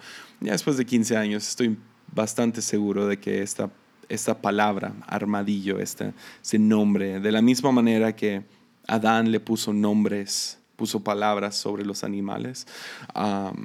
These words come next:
Dios me ha puesto un nombre sobre mi vida y, ah, armadillo es algo bastante personal. Entonces, esto fue el primer episodio de Armadillo. Muchas gracias por escuchar y, ah, si te gusta y lo compartes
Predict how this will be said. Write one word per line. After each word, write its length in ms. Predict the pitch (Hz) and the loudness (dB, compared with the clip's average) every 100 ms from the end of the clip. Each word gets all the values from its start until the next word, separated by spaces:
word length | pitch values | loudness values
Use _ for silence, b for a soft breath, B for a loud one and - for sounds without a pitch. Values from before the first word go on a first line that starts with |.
| - - - | -12 -14 -8
Dios 280 | 104 107 104 | 0 0 0
me 100 | 104 | -4
ha 120 | 98 | -2
puesto 560 | 107 101 - 101 98 - | -2 -2 -4 -6 -6 -10
un 260 | - 101 98 | -4 0 2
nombre 380 | 98 101 101 98 | 2 2 0 -2
sobre 300 | - 101 98 | -4 -4 -2
mi 120 | 98 | -2
vida 380 | 98 98 95 95 - | -2 -2 -4 -6 -8
y, 280 | 98 98 95 | -8 -6 -6
ah, 260 | 101 104 - B B B B B | -8 -10 -14 B B B B B
armadillo 600 | - 101 98 101 101 95 | -4 0 0 0 0 -2
es 200 | 95 110 | -2 -4
algo 240 | 101 98 | -4 -4
bastante 360 | 98 - 101 98 | -4 -4 -4 -4
personal. 520 | 98 - 92 92 101 | -4 -4 -4 -4 -4
Entonces, 540 | 104 110 104 107 - B B B B B - | -4 -4 -2 0 -2 B B B B B -6
esto 260 | 117 143 | -2 -2
fue 220 | - 151 | 2 2
el 160 | 156 123 | 2 2
primer 500 | 113 110 117 131 139 | 2 4 4 2 0
episodio 580 | - - 104 - 80 120 | -6 -6 -6 0 2 2
de 80 | 113 | 2
Armadillo. 500 | 110 110 110 73 110 | 0 -2 -2 -2 0
Muchas 360 | 120 139 139 123 | 0 -2 -2 2
gracias 340 | 120 117 113 | 2 0 -4
por 140 | 120 | -2
escuchar 560 | 110 - 104 104 101 - B B B B | -2 -2 -2 0 0 -4 B B B B
y, 360 | - 110 104 101 | -2 2 2 2
ah, 420 | 98 95 92 98 110 | 0 -2 -6 -8 -6
si 120 | 107 | -2
te 80 | 120 | 2
gusta 300 | 139 156 90 | 2 2 2
y 60 | |
lo 100 | 90 | 2
compartes 720 | - 156 165 160 170 - - | 2 2 2 2 0 0 -2